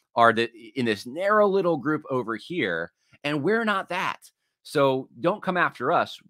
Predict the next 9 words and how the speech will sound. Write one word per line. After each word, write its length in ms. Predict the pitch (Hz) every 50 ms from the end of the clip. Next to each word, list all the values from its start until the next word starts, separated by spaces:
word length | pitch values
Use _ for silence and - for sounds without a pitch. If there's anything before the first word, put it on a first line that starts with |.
| _ _ 98
That's 260 | - 123 151 170 -
not 180 | - 147 - - -
who 140 | 127 117 107
we 260 | 101 135 185 214 180
are." 300 | 113 92 87 85 85 - _ _ _ _ _ _ _ _ 110 107
N-, 220 | 104 151 143 135 - _ _ _ _ -
it, 260 | 156 147 131 135 127
the 120 | 139 139
strategy 680 | 139 - - - 160 170 196 202 175 131 131 135 127 123